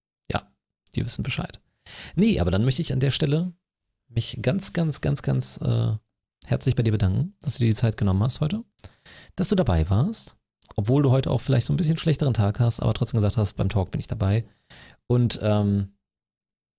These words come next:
ja, für deine Zukunft und auch jetzt <laughs> ab, vor allen Dingen für morgen, für den Sabaton, alles Gu-, alles Gute.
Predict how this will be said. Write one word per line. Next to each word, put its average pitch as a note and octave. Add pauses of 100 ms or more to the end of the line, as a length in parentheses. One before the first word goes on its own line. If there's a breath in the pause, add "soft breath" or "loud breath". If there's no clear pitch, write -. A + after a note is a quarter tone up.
(120)
ja, C3
für -
deine F#2+
Zukunft -
und G2+
auch -
jetzt -
<laughs> -
ab, -
vor -
allen G#2+
Dingen G#2
für G#2+
morgen, F#2+
für C3+
den A#2+
Sabaton, G2+
alles C#3+
Gu-, -
alles D3+
Gute. C#3+